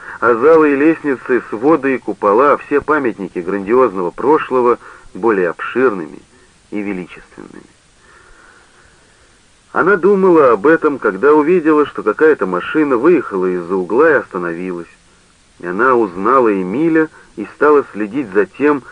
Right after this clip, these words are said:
как он прятал яйца в траве.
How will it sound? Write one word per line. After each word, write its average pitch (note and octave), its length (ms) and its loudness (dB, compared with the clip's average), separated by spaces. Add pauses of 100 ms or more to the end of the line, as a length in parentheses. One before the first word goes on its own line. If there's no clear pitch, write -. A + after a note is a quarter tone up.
(360)
как F#2+ 220 -8
он G#2+ 120 -4
прятал G2 440 -2
яйца A2+ 480 0
в - 140 -20
траве. E2 460 -8